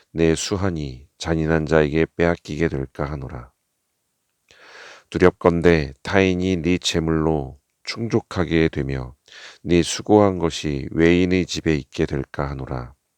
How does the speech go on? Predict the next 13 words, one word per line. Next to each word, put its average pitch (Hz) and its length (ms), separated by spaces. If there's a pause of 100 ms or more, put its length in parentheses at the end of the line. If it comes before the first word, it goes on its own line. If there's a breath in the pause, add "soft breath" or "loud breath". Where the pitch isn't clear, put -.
(1600 loud breath)
두렵건대 80 880 (320)
마지막에 90 580
이르러 76 440
네 80 240
몸, 78 420 (120)
네 87 220
육체가 80 640
쇠약-, 85 600
쇠약할 107 560
때에 67 480 (480 loud breath)
네가 85 400
한탄하여 78 760
말하기를, 69 640